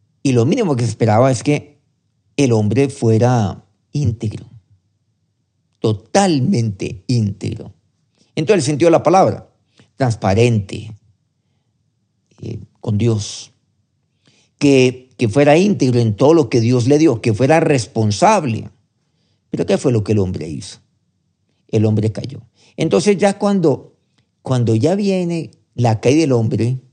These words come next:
con ocasión de su caída espiritual, ya viene entonces también, el alma se desorbita totalmente, como que pierde la órbita. Pierde la órbita,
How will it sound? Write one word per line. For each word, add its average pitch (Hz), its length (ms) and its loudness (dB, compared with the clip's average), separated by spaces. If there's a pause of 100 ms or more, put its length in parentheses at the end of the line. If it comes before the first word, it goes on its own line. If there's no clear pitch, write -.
(500)
con 139 160 0
ocasión 135 500 -2
de 196 100 2
su 117 240 -4
caída 170 340 2
espiritual, 110 840 -6 (640)
ya 101 160 -2
viene 117 240 2
entonces 123 540 -2
también, 110 580 -4 (400)
el 113 200 2
alma 190 460 0
se 113 200 0
desorbita 101 760 -2 (840)
totalmente, 156 720 0 (100)
como 95 180 -6
que 92 100 -6
pierde 190 300 2
la 190 100 6
órbita. 180 540 2 (960)
Pierde 151 240 2
la 143 100 6
órbita, 165 640 2